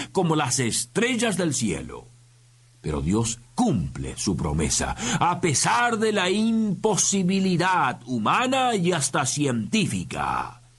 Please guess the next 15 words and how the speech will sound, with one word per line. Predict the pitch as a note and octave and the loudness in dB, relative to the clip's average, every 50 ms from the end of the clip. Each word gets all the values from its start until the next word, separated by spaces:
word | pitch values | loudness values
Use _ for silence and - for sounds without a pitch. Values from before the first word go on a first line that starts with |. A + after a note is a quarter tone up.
| _ _ - | _ _ -4
Esto | - A2 C3 C3 - - - E3 D#3+ C#3+ - - | -2 0 0 0 -2 -2 -2 -4 -4 -4 -6 -4
es | - - F#2+ D#2+ D#2 - - - - - - - | -2 0 0 0 0 -2 -4 -6 -12 -18 -10 -6
bendición | G#2 A2+ A2+ C3 C#3 C3+ A#2+ A#2 A2 G2+ F#2+ F#2+ F2+ F2 G2+ F#2+ F2+ - - A2 C#3 E3 G3 A3+ A#3 A#3+ A#3 A3+ G#3+ - - - - - | -2 0 2 2 2 2 2 2 0 0 0 0 0 2 2 2 2 2 2 2 2 2 2 2 2 0 0 0 -2 -4 -8 -14 -12 -6
del | F#3 G#3 F3+ D#3+ C#3+ C3 | -4 -2 -2 -2 -2 -2
pacto | - - G2 - - - - C#3 | -2 -4 -4 -4 -6 -6 -6 -4
de | C3+ D3+ C#3 | -4 -4 -4
Dios. | F#2 D2 D2+ C#2+ C2+ - - - - - - - - - - - - - _ _ - - - - - - - - - - - | -4 -2 -2 -2 -2 -2 -2 -4 -4 -4 -6 -12 -20 -20 -20 -20 -20 -20 _ _ -20 -20 -20 -20 -20 -20 -20 -20 -16 -6 -2
Dios | G#2+ A2+ D3+ F3+ E3+ - | 0 2 2 2 2 2
se | F3+ F3+ | 2 2
manifestó | E3+ E3 E3 E3 D3 C3 D3+ C3+ - - F#3 F#3 F#3 | 2 2 2 2 2 2 0 0 0 0 2 2 2
a | E3+ E3 | 2 2
Abraham | E3 E3 E3 D#3+ E3 F3+ F#3+ G3+ F#3 | 2 2 2 2 2 2 2 2 2
como | - F#3 F3 E3 D#3+ D#3 | 2 2 2 4 4 4
el | D3+ D3 C#3+ C#3 C3 C#3 | 4 4 2 2 0 0
Todopoderoso, | - F#3+ G3+ G3 G#3+ G#3+ F3 F3 G3 F#3+ D#3 C#3+ C3 C#3 C#3 B2 - - - G2+ D#2+ D2 | 0 0 2 2 2 0 2 2 2 2 4 4 4 4 2 2 2 2 2 2 0 0